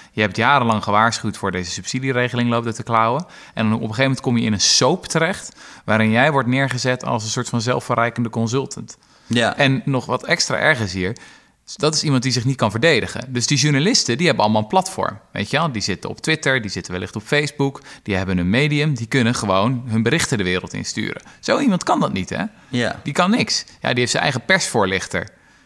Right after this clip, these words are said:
Speaker 1: Nou ja,
Speaker 2: Ja,
Speaker 1: daar heb je meestal niet zoveel
Speaker 2: ja.
Speaker 1: aan. Dus de, de,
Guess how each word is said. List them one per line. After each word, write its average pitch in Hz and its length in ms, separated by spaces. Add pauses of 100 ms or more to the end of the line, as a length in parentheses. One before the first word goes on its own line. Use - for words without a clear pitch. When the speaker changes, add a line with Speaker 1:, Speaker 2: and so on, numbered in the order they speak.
(160)
Speaker 1:
Nou 104 160
ja, 110 340 (260)
Speaker 2:
Ja, 87 140 (120)
Speaker 1:
daar 117 140
heb 160 100
je 151 80
meestal 107 300
niet 95 120
zoveel 101 300
Speaker 2:
ja. 98 100
Speaker 1:
aan. - 80 (640)
Dus 127 180
de, 147 180
de, 135 340